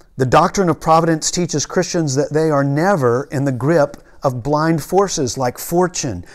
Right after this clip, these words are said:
chance, luck, or fate. All that happens to them is divinely planned, and each event comes as a new invitation to trust and obey and rejoice, knowing that all is for one's spiritual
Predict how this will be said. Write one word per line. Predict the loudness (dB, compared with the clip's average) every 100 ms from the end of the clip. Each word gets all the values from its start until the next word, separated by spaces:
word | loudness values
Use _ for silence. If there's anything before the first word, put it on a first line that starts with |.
| -10
chance, | -4 0 2 0 -4 -8 -8 -6
luck, | 2 4 4 0 -2
or | -2
fate. | -2 0 0 0 -6 -14
All | 0 4 6 6
that | 4
happens | 2 -2 -2 -4 -2
to | -2
them | 0 0 -2 -4
is | -4 -2
divinely | -2 0 0 0 -2
planned, | -2 -2 -2 -4 -8 -16 -20 -20 -20 _ _ -4
and | 2
each | 2 2
event | 0 2 0 -2
comes | 0 2 2
as | 0 -2
a | 0
new | 2 0
invitation | 2 0 0 -2 -2 -2 -2 -6
to | -8
trust | -8 -6 -4 -4 -4 -8 -10 -20 -20 -20 _ _
and | -6 -2
obey | -2 2 4 4 2 -10 -20 -20 -20 -20 -20
and | -10 -6
rejoice, | -6 -4 -2 -2 -4 -6
knowing | -2 0 2 2
that | 0
all | 2 2 4 2 0
is | -2 -4
for | -4 -4
one's | -2 -2 -2 -4
spiritual | -4 -6 -4 -4 -4 -4 -6 -6